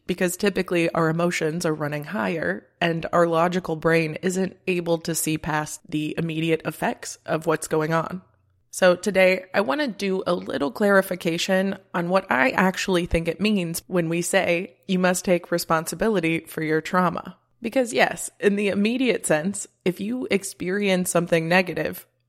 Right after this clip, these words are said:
even if it's in no way, shape, or form your fault, you do have no choice but to deal with it,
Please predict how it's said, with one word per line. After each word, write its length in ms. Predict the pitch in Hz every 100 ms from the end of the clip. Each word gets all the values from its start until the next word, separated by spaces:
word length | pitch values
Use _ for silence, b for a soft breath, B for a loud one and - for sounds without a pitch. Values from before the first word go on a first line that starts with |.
| _
even 420 | 208 214 226 190 -
if 200 | 185 180
it's 180 | 170 170
in 180 | 160
no 140 | 170 208
way, 380 | 202 190 185 190
shape, 280 | 190 180
or 60 | 180
form 300 | 180 170 165
your 280 | 151 160 165
fault, 520 | - 147 220 - - _ _ _ _
you 220 | 175 208 196
do 280 | 220 262
have 220 | 240 226 190
no 160 | 202
choice 380 | 190 180 160 160
but 240 | - 151
to 80 | 170
deal 240 | 165 208 170
with 180 | 151
it, 140 | -